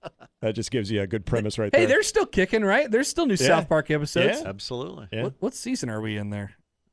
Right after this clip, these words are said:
Speaker 1: But yeah,
Speaker 3: Uh,
Speaker 1: still Dumb and Dumber,
Speaker 3: tw-,
Speaker 1: probably
Speaker 3: twenty-five?
Speaker 1: probably cultivated in the, um,
Speaker 2: Season twenty-six.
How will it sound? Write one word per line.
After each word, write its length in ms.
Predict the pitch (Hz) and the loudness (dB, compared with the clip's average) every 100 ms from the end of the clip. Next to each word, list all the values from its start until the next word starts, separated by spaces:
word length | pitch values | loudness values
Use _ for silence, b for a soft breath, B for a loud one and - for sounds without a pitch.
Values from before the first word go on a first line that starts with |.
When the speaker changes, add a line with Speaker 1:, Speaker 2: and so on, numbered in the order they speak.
| 87 85 | -16 -6
Speaker 1:
But 140 | 127 | -2
yeah, 160 | 131 127 | 0 0
Speaker 3:
Uh, 40 | |
Speaker 1:
still 340 | 98 - 180 185 | -2 0 2 0
Dumb 300 | 185 156 165 | 0 0 0
and 120 | 147 | 0
Dumber, 280 | 135 135 131 | 2 2 0
Speaker 3:
tw-, 80 | - | 0
Speaker 1:
probably 580 | 139 147 123 131 123 113 | 2 2 2 0 2 2
Speaker 3:
twenty-five? 640 | 117 117 104 110 165 190 - | 0 -2 -6 -6 -8 -12 -2
Speaker 1:
probably 380 | 135 151 143 | 0 2 0
cultivated 580 | - 120 117 113 117 113 | 0 -2 0 0 2 0
in 160 | 110 104 | 0 0
the, 260 | 101 98 95 | -2 0 -2
um, 360 | 92 92 92 - _ _ _ | -2 -4 -8 -12 _ _ _
Speaker 2:
Season 300 | - 165 139 | -10 -8 -8
twenty-six. 760 | - 135 180 - 117 127 - | -8 -10 -10 -12 -10 -8 -6